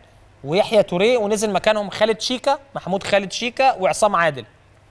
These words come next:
عشان يزود شوية الناحية الهجومية كابتن منير عقيلة. محمود خالد شيكا من اللعيبة ال-، الحريفة اللي بتروح للجول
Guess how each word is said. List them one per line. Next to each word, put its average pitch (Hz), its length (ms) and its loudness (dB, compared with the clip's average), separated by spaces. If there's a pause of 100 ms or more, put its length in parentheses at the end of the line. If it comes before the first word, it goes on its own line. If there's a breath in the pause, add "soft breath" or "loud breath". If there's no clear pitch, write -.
(500 soft breath)
عشان 175 260 -4
يزود 175 380 2
شوية 190 240 0
الناحية 180 280 -2
الهجومية 165 420 0
كابتن 165 300 -4
منير 185 180 0
عقيلة. 214 440 0 (720)
محمود 151 200 -8
خالد 175 260 0
شيكا 185 240 -2
من 160 60 -4
اللعيبة 151 340 2
ال-، 151 240 -2
الحريفة 156 720 0
اللي 165 140 -2
بتروح 151 300 -4
للجول 180 460 2